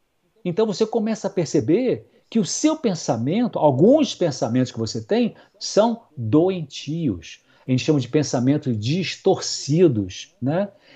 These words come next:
Então, aí você vai ter que trabalhar. A medicação não vai fazer isso por você, queridos. Você que tem que parar e pensar, "Peraí, eu vou decidir agora,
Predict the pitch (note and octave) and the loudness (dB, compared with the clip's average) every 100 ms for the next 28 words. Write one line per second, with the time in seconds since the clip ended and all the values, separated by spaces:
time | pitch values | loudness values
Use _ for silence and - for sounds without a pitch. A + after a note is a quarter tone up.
0 | - D3 C3 B2 C#3 F#3+ C3+ A#2+ A#2 A#2 | -4 2 2 2 2 4 4 2 0 0
1 | A2+ A#2+ G#2+ - D#3 G3+ G3 F3 A2 A2+ | 2 0 -2 0 2 2 2 2 2 0
2 | C#3 D3+ D3 E3+ D#3+ - C#3 - F3 G#3 | -2 -2 2 2 2 -4 -6 0 0 0
3 | B3+ G3 F3 F3+ F3+ C#3 E3 F#3 - - | -2 -2 -2 -2 -2 0 0 0 -4 -2
4 | F#3 G#3+ G3+ - D3+ G3+ D#3+ C3+ A2+ F#2+ | 0 2 0 0 0 2 2 2 2 -2
5 | F#2 - - - - C3 B2 - - G3+ | -8 -18 -20 -12 -2 0 0 0 4 6
6 | D4+ D4+ - E3 D#3 C#3 C#3+ A#2+ A#2 D3+ | 6 2 0 0 0 -2 2 2 2 0
7 | G#3 G3+ D#3 B2 C#3 - F#3+ C#3+ G#2 D3+ | 0 2 0 0 -6 0 4 4 4 4
8 | B2+ A#2+ G3+ A3+ - C#3 G#2+ B2 G2 A2+ | 4 0 0 -2 -4 -6 -2 -4 -4 -4
9 | C3 | -6